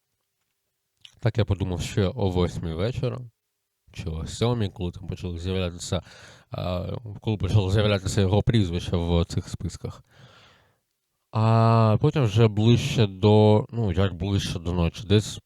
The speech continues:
о першій, о другій, о третій ночі, а, почали з'являтися меми, що, типу,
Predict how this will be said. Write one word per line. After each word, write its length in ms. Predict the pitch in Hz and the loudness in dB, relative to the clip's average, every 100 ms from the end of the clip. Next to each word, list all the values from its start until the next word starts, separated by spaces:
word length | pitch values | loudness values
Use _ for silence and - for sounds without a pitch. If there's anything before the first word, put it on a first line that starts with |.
| - | -2
о 140 | 107 | 2
першій, 420 | - 117 117 - 98 | 4 4 4 2 2
о 80 | |
другій, 340 | 92 104 107 101 | 4 4 4 4
о 80 | 92 | 0
третій 380 | 104 107 101 | 0 0 0
ночі, 420 | 98 135 156 127 117 - _ _ _ 110 98 | 2 2 2 0 -2 -8 _ _ _ -12 -6
а, 240 | 101 98 | -2 -2
почали 340 | - - 131 | -2 2 4
з'являтися 500 | 127 117 117 107 - | 6 4 2 0 0
меми, 300 | 113 123 131 | 2 4 4
що, 140 | 117 - | 2 0
типу, 380 | 110 101 101 | -4 0 0